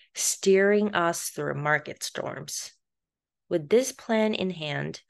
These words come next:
we're equipped to weather the volatility and keep our eyes on the horizon. Remember, my friends,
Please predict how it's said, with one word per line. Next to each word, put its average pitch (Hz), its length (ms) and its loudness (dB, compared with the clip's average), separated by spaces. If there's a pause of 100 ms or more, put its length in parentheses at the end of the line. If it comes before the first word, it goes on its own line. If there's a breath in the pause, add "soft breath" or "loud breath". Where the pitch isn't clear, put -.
(320 soft breath)
we're 156 140 2
equipped 220 640 0
to - 260 -6
weather 175 720 2
the 147 180 -4
volatility 190 840 0
and 131 180 -12
keep 185 360 -6
our 139 200 -2
eyes 160 460 0
on 160 300 -2
the 185 100 2
horizon. 139 640 -6 (4000 loud breath)
Remember, 185 800 0
my 160 120 -8
friends, - 520 -10